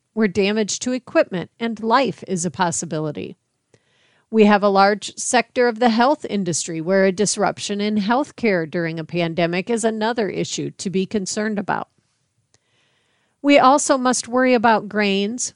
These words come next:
corn, and livestock in Iowa as a possible disruption, and whether any of the ag service areas were down for an extended time, or all the processing fa-, factories.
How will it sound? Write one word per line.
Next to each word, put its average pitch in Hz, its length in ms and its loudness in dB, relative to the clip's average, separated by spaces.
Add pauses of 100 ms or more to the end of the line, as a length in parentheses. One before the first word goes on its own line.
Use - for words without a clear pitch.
(120)
corn, 240 380 0
and 214 180 0
livestock 196 720 2
in 170 140 -6
Iowa 165 520 0
as 185 180 -2
a 208 80 2
possible 170 540 0
disruption, 160 840 -6 (460)
and 202 220 0
whether 240 400 4
any 240 340 2
of 208 140 0
the 202 240 2
ag 185 340 2
service 220 480 -4
areas 185 480 0
were 175 140 -2
down 180 340 0
for 190 200 -4
an 170 120 -2
extended 165 580 -4
time, 165 520 -4 (400)
or 220 180 6
all 190 120 6
the 175 100 0
processing 180 920 0 (960)
fa-, 208 160 2 (140)
factories. - 720 0